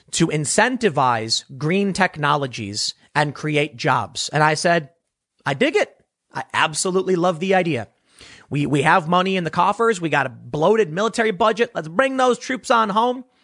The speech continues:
and then create programs, maybe even through the military,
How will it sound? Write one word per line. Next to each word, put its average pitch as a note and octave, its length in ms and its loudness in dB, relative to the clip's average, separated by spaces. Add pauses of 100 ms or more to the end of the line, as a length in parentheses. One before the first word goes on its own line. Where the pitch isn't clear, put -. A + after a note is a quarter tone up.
(140)
and A3+ 140 4
then A#3+ 140 2
create A#3+ 320 0
programs, A#3 440 0 (120)
maybe C#3 200 -4
even F3 140 -2
through G#3 120 0
the G3 60 -2
military, G3 440 0